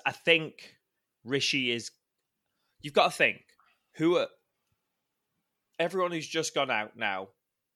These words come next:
who are they gonna vote for? Are they gonna vote for Rishi? I don't think so. They would have done first round, right?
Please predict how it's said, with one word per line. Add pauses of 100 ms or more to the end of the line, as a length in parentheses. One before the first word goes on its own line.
(1080)
who
are
they
gonna
vote
for? (240)
Are
they
gonna
vote
for
Rishi? (440)
I
don't
think
so.
They
would
have
done
first
round,
right?